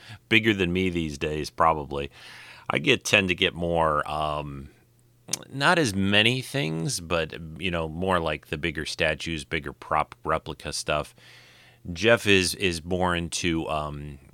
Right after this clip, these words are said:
figures and, and things that, that I, I've collected a lot of those. But anyway, point is, go check out this vidcast by Jeff. Big thanks to him, Show eight seventy-three, uh, for doing that. Uh, I've, uh,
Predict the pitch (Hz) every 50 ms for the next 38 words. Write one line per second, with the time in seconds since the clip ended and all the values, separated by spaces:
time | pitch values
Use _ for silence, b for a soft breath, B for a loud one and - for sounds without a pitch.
0 | - - - _ _ - - - 113 104 92 101 107 107 104 101 101 101 95 98
1 | 95 85 - - - 85 78 76 73 - 87 85 80 - - - 92 87 87 87
2 | 87 85 - - - - 90 80 78 73 - - 85 78 - - - 87 87 87
3 | 87 85 - - 123 156 - - - 107 92 - - 80 76 76 76 76 76 73
4 | 76 69 71 87 - - 165 220 180 104 85 73 73 71 - _ - - 135 127
5 | 107 90 80 80 78 - - - - 147 165 - - - 85 - - 80 76 71
6 | 78 76 - - 82 76 67 - - - 92 90 78 - - 82 76 73 - -
7 | - 73 67 - 80 76 69 - _ - 123 117 92 - - 85 76 71 - -
8 | 78 73 82 82 76 - B B B B B B B B B B B B - -
9 | 107 101 92 101 98 - - - 92 85 87 85 82 78 - - 87 85 82 80
10 | 80 78 - 69 76 76 76 76 - - 78 76 85 80 78 78 78 73 80 76
11 | 71 73 73 - 71 73 69 69 69 69 67 - 76 78 78 76 - - 80 78
12 | 73 73